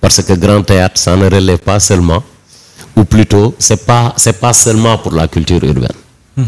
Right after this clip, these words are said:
Speaker 1: Vous avez compris?
Speaker 2: Oui.
Speaker 1: C'est également pour toute la culture sénégalaise, voire la culture africaine.
Speaker 2: Africaine.
Speaker 1: Et concernant Nit Dof,
Speaker 2: Ouais.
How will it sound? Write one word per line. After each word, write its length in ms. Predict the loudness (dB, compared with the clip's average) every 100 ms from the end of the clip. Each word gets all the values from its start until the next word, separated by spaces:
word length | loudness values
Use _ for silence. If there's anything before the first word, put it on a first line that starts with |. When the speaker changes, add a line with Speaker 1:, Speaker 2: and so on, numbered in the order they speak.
| -2
Speaker 1:
Vous 140 | 0 2
avez 140 | 2
compris? 360 | 2 0 -2 -6 -8 -6
Speaker 2:
Oui. 220 | -2 -2 -4
Speaker 1:
C'est 220 | -4 -2 0
également 540 | 0 2 2 0 -2 -6 -20 -20 -20 _ -4
pour 140 | -4 -2
toute 220 | -2 -2 0
la 140 | 0
culture 380 | 0 -4 -2 -2
sénégalaise, 600 | 0 0 0 -2 -4 -4
voire 180 | -4 -4
la 120 | -4
culture 400 | -6 -8 -8 -8 -8 -12 -20 _ _ _
africaine. 420 | -8 -6 -6 -6 -8 -12
Speaker 2:
Africaine. 500 | -14 -10 -10 -8 -10 -4 2
Speaker 1:
Et 440 | 4 4 4 2
concernant 540 | 2 0 2 0 2 4
Nit 160 | 4
Dof, 480 | 2 -2 -4 -6 -10 -16 -14
Speaker 2:
Ouais. 140 | -12